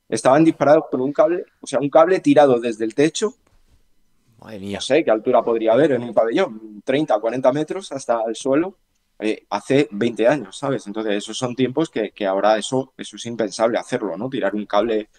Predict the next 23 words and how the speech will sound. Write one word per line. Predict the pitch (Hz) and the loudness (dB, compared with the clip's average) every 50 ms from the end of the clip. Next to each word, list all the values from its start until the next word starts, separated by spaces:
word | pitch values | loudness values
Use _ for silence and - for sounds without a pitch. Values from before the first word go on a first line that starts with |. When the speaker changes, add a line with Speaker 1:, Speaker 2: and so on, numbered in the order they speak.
| _ _ _ _ - | _ _ _ _ -8
Speaker 1:
de | - 107 | -8 -6
esa | - - 110 | -2 -2 -2
altura. | 104 - - 135 135 110 90 - _ _ _ _ _ _ | -2 0 0 0 0 0 -2 -6 _ _ _ _ _ _
Entonces, | - 104 107 98 107 - 131 113 - - - | -6 -6 -2 -2 -4 -2 -4 -6 -6 -6 -8
en | 117 117 113 | -6 -6 -6
eso | 107 - 127 | -4 0 2
ha | 120 | 2
evolucionado | 117 120 127 131 131 - 131 131 127 135 | 4 4 2 2 2 0 0 0 2 0
mucho | 127 120 147 147 - 127 | 0 -2 -4 -6 -6 -8
también, | 101 104 101 107 117 131 127 104 101 | -8 -6 -8 -6 -4 -4 -4 -4 -6
¿no? | 107 123 151 160 127 | -6 -4 -4 -4 -4
Eh, | 113 113 104 98 90 92 | -2 -2 -2 -4 -4 -2
la | 107 113 120 | 0 0 2
libertad | 123 113 104 101 107 - 120 120 - | 2 2 0 0 2 2 2 2 2
que | 117 113 | 0 -6
tienes | 117 113 117 120 - - | -8 -8 -10 -10 -8 -6
a | 110 | -6
la | 107 | -2
hora | 107 110 110 110 | 0 2 2 2
de | 110 | 2
moverte. | 110 104 95 110 123 135 - 110 | 0 -4 -2 -2 -4 -2 -2 -2
Y | 98 98 92 | -2 -2 -2
luego, | 101 98 101 113 123 135 | -4 -2 0 2 0 0